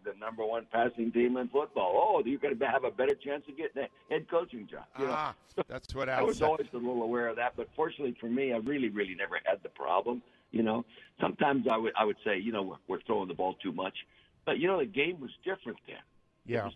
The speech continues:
Speaker 1: different. The rules were different then, and it, it almost forces coaches to throw the ball more than they used to throw the ball. But I, I really, as I look at all the numbers, and I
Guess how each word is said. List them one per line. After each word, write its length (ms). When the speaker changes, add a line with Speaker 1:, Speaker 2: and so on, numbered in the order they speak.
Speaker 1:
different. 240
The 80
rules 380
were 200
different 400
then, 160
and 260
it, 300
it 160
almost 380
forces 380
coaches 440
to 180
throw 200
the 100
ball 340
more 360
than 200
they 100
used 260
to 160
throw 140
the 100
ball. 340
But 120
I, 240
I 40
really, 440
as 180
I 120
look 260
at 80
all 220
the 120
numbers, 380
and 100
I 100